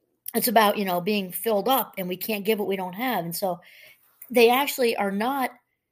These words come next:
um, opposites. They, they are go together, because we cannot give what we don't have, means, which means we need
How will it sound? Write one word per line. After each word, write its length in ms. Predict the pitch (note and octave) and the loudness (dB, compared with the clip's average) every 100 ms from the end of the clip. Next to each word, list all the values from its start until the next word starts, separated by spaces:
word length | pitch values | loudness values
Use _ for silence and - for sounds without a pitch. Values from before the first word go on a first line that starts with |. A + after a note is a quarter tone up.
| _ _ _ _ _ _ _ - | _ _ _ _ _ _ _ -4
um, 460 | G3+ F#3+ F3 F3 - _ - | -2 -2 -4 -8 -14 _ 0
opposites. 800 | C4 E4 G#3 - - - - - _ _ _ | 0 0 -2 -2 -4 -4 -4 -8 _ _ _
They, 240 | G3 G3+ F#3 | -2 -2 0
they 140 | G3+ G3 | 0 0
are 80 | |
go 160 | G3 G#3 | 0 -4
together, 340 | F#3+ G#3 C#4 | -2 -2 -2
because 220 | F#3+ F3+ E3+ | -4 -6 -8
we 80 | |
cannot 500 | F3+ - A#3 C#4 G4+ | -10 -8 -6 -6 -8
give 160 | G#3 F#3 | -6 -4
what 120 | E3 | -4
we 100 | E3+ | -6
don't 240 | E3 D#3 D#3 | -8 -10 -10
have, 220 | E3 D#3+ | -12 -10
means, 180 | F3 F3 - - | -12 -14 -20 -14
which 180 | G3+ G#3 | -12 -2
means 220 | G#3+ G3+ | -2 0
we 100 | G#3 | -4
need 360 | G#3 B3 B3+ | -2 -2 -4